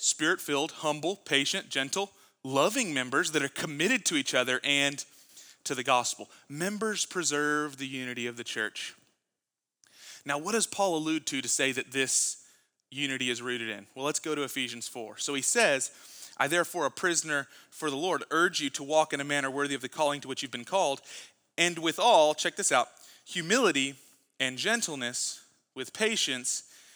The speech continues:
bearing with one another in love, eager to maintain the unity of the Spirit in the bond of peace." Then he says this, "There is one body and one Spirit, just as you were called to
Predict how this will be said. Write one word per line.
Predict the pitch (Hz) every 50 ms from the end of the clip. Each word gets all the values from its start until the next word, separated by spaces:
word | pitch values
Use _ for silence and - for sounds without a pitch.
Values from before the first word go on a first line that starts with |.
| - - _ _ -
bearing | 139 160 196 233 247 220
with | 180 151 -
one | 147 143 139
another | 135 135 127 131 127
in | 123 120
love, | 135 170 202 180 143 127 120 117 110 - - _ _ _ -
eager | 202 240 269 269 208 156 147 139 135 135
to | - - 147
maintain | 139 143 139 139 135 - 151 143 139
the | 131 127
unity | 135 151 202 247 233 180 143 135 131
of | 127
the | 127 123
Spirit | - - - - 226 226 175 147 - 131
in | 135
the | 127 127
bond | 127 139 131 127 127 127 120
of | 120 123 -
peace." | - 190 214 175 127 - - - - - - - - - - - - - - - _ _
Then | - 214 247
he | 214 170
says | - 175 165 170
this, | 208 165 131 - - - - - - - _ -
"There | 156 208 226 214
is | 208 175 160 185 214 - - - -
one | 139 135 147 180 220 233
body | 185 151 135 131 131 143 170 190 - - _ _ _ _ -
and | 143 139 139 139
one | 135 151 185 226
Spirit, | 220 - - 156 139 131 139 170 - - _ - - - _ _ -
just | 135 160 175 - 170
as | 151 139
you | 170 151
were | 147 135
called | - 156 143 135 123
to | - - 131 117